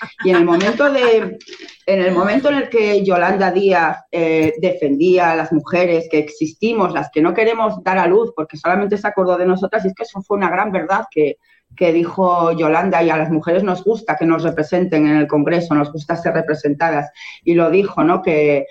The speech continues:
que las mujeres, el, el, para lo único que se acordó es para ponernos de deberes el dos coma no sé cuánto hijos por mujer. Entonces, las que no queremos tener hijos, o las que tienen menos hijos que esos, o los que sea, es como si no existiésemos.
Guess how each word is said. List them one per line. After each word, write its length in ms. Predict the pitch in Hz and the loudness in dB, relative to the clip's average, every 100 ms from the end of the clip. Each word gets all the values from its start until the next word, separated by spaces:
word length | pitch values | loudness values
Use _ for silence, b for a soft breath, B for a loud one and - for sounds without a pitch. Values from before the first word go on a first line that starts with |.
| B B _ | B B _
que 420 | 175 156 151 147 | 0 2 4 4
las 160 | 151 156 | 2 0
mujeres, 500 | 151 - 170 180 180 | -2 0 0 0 0
el, 320 | 156 156 143 | 2 2 2
el, 320 | 143 139 143 | 2 0 0
para 180 | 151 143 | -2 2
lo 40 | 156 | 2
único 160 | 190 | 2
que 80 | 202 | 0
se 100 | 196 | -4
acordó 440 | 190 180 180 196 | -2 -2 2 2
es 100 | 220 | 0
para 260 | - 185 180 | 0 -2 0
ponernos 360 | 165 170 175 180 | 0 0 0 0
de 100 | 170 | 0
deberes 540 | 160 175 202 220 226 | 0 0 0 0 0
el 240 | 170 160 | 0 0
dos 180 | 156 165 | 0 -4
coma 240 | - 170 175 | -4 -2 0
no 120 | 170 | -2
sé 160 | 170 - | -4 -4
cuánto 320 | 180 175 190 | -2 -2 0
hijos 300 | 175 170 180 | -2 -2 -6
por 120 | 165 | -2
mujer. 360 | 156 139 226 233 - B B B _ | -2 0 0 -2 -4 B B B _
Entonces, 540 | 160 151 147 170 170 | -4 -2 -2 0 -2
las 160 | 151 - | -2 -4
que 80 | 143 | 0
no 380 | 139 151 156 151 | 2 4 2 2
queremos 400 | 151 160 156 151 | 0 2 2 2
tener 220 | 151 147 | 0 2
hijos, 500 | 214 - 185 165 165 | 0 0 0 0 0
o 60 | 139 | -2
las 180 | 135 - | -2 -4
que 120 | - | -2
tienen 280 | 147 147 147 | 2 4 4
menos 300 | 147 147 143 | 4 0 -4
hijos 240 | - 127 | -12 -4
que 140 | 147 | -2
esos, 200 | 190 190 | 0 -2
o 60 | - | -4
los 120 | 135 | -6
que 80 | - | -6
sea, 120 | - | -4
es 80 | - | -4
como 180 | - 165 | -2 -4
si 120 | 160 | 0
no 80 | 165 | 0
existiésemos. 720 | 170 - - 190 190 156 151 | 0 -4 -2 -2 0 0 0